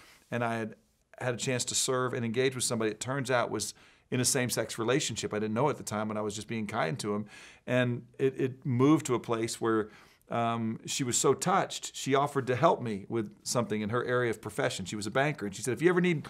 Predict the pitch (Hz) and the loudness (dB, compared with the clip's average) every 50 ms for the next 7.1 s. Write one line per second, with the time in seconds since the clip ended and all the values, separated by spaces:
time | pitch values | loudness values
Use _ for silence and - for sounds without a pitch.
0 | - - - _ - 147 170 180 165 143 139 143 156 143 131 - - 160 165 160 | -14 -18 -12 _ 2 4 4 4 6 6 6 8 8 6 4 2 2 2 4 4
1 | 165 156 147 123 110 104 95 101 - - - - - - _ - 120 131 135 135 | 4 2 2 0 -2 -4 -4 -6 -8 -16 -20 -20 -20 -12 _ -2 0 2 2 2
2 | 131 131 131 - - 131 127 123 120 117 - - 143 127 107 - 131 127 131 131 | 2 0 0 0 2 4 4 4 4 2 0 -2 -2 -2 0 2 2 2 2 4
3 | - - 143 135 123 120 120 120 113 120 143 131 131 117 101 - 110 107 104 104 | 2 4 4 4 4 2 0 0 2 2 2 2 2 0 0 -2 -2 -4 -4 -4
4 | - 113 110 127 131 120 110 - 131 120 117 131 127 131 127 110 110 101 98 98 | -4 -6 -4 -4 -4 -4 -2 -2 -2 -2 0 -2 -2 0 0 -2 -4 -4 -4 -4
5 | 104 104 101 101 - - - - - 220 247 180 - 208 196 214 220 262 247 - | -4 -4 -4 -6 -10 -16 -20 -10 -4 -2 -2 0 0 2 2 2 2 0 -2 -2
6 | - - 101 - - - - - _ - 127 151 180 180 151 120 123 156 165 - | -2 -4 -4 -6 -10 -20 -20 -14 _ -2 0 2 2 2 0 2 4 4 4 4
7 | - - | 4 0